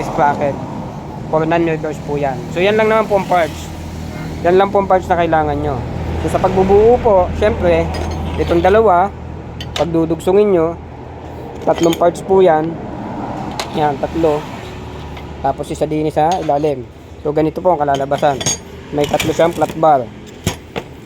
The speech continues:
Yan. Tapos, ito po,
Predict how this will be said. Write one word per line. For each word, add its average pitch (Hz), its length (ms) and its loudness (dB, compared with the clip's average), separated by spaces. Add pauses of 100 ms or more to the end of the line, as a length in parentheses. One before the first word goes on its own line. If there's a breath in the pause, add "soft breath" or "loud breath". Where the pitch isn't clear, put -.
(120)
Yan. - 220 -4 (2250)
Tapos, 190 640 2 (1300)
ito 160 240 0
po, 208 320 2